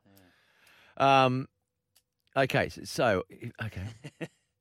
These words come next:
Speaker 2: Who comes in? Right, well, the big improvers. Who are gonna be the big improvers? So let's just go through our bottom eight from last year. And we know West Tigers don't make the finals. That's not in their
Speaker 1: <laughs> Uh,
Speaker 2: D N A.
Speaker 1: Sharks,
Speaker 2: Yeah, I'm putting the
Speaker 1: Raiders.
Speaker 2: Sharks in.
Speaker 1: Raiders.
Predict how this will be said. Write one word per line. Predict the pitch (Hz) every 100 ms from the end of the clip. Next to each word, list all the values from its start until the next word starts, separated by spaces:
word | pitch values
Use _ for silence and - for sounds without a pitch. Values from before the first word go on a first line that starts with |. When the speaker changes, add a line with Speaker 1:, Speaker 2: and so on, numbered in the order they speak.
| _ _ _ _ _ _ -
Speaker 2:
Who | 127
comes | - 107 98 95
in? | 98 73
Right, | 87 87 -
well, | 104
the | 98 107
big | 156 131
improvers. | 113 - 135 135 85 -
Who | 135
are |
gonna | 117 107
be | 101 104
the | 95
big | 104 95
improvers? | 87 110 104 76 -
So | 98
let's | 110 120
just | - 101
go | 113 98
through | 104
our | 92
bottom | 98 98 95
eight | 98 -
from | 90
last | 95 95 -
year. | 135 143 - - 107
And | 117
we |
know | 120 98
West | 95 -
Tigers | 104 90 85
don't | 92 85
make | 90 92
the | 87
finals. | - 58 90 -
That's | 87 85 95
not | 82
in | 80
their | 80 76 -
Speaker 1:
<laughs> | -
Uh, | 120
Speaker 2:
D |
N | 120 - 80 131 139
A. |
Speaker 1:
Sharks, | - - 143 185 - - - - _ _ -
Speaker 2:
Yeah, | 113 127 127 131 135 117
I'm | 113
putting |
the | 131 120
Speaker 1:
Raiders. | 107
Speaker 2:
Sharks | 127 120 - 123
in. | 165 208 _ _ _
Speaker 1:
Raiders. | 110 117 175 247